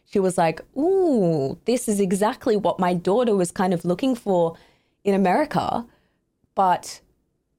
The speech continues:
it wasn't available. So p-, as I said, not every child would play with this doll because parents in Germany, like,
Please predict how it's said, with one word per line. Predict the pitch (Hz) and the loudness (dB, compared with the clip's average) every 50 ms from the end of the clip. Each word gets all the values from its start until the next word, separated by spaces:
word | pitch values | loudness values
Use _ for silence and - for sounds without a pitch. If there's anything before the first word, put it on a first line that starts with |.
| _ _ - | _ _ -6
it | 214 - - | -6 -4 0
wasn't | 180 170 170 - 208 208 | 0 0 0 2 0 0
available. | 233 302 403 392 302 185 143 - - - _ _ _ _ _ | 2 2 2 2 0 0 -4 -8 -8 -14 _ _ _ _ _
So | - 302 285 | -2 -2 -2
p-, | - - - 294 - | -2 -2 -4 -2 0
as | 285 311 311 | 0 0 2
I | 339 311 | 0 0
said, | - - - 233 208 196 | 0 0 2 2 2 2
not | 202 208 220 220 - - - | 2 0 0 0 -2 0 0
every | 214 196 196 208 196 202 | 0 0 0 0 -2 0
child | 196 - 185 185 180 180 175 175 175 165 - | -2 -2 -2 0 2 2 2 2 2 0 -2
would | 170 160 - | -4 -4 -4
play | - - 170 170 | -2 0 2 2
with | 170 170 | 2 0
this | - 175 170 - | 0 -2 -4 -2
doll | - 170 156 165 | -2 -2 -2 0
because | - 170 - - - 233 208 196 - - | -2 -6 -6 -2 0 0 0 0 -4 -4
parents | - 208 202 208 208 208 - | -2 0 0 0 0 0 0
in | 214 | 0
Germany, | 180 185 180 185 185 175 170 170 170 - | 0 2 0 2 0 0 0 0 -2 -2
like, | 175 170 170 165 | -2 -2 -2 -4